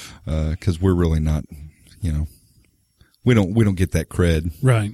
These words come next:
Speaker 1: You know?
Speaker 2: And so, uh, today we have joining us Derek Waddell,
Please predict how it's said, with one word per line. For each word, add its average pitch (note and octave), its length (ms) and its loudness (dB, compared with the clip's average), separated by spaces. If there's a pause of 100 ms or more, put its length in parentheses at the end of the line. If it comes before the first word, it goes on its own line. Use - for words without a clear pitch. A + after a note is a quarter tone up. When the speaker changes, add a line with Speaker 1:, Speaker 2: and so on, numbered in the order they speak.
(120)
Speaker 1:
You E2 100 -2
know? E2 180 -2 (460)
Speaker 2:
And D3 160 4
so, E3+ 280 6
uh, D3+ 280 6
today F3 380 4
we C4+ 140 8
have A3 120 6
joining D#3+ 320 6
us D3 140 2
Derek E3+ 400 2
Waddell, D#3 640 2